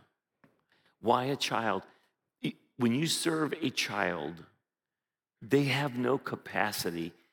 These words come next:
to, to really give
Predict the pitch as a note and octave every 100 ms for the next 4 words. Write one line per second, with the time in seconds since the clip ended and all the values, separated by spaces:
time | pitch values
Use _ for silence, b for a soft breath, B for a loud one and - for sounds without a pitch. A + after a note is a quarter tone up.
0 | b b _ - A#2+ - _ - A#2 A2+
1 | A2+ C#3 D#3 A#2 F#2+ - _ _ _ _
2 | C#3 A2 C3 B2+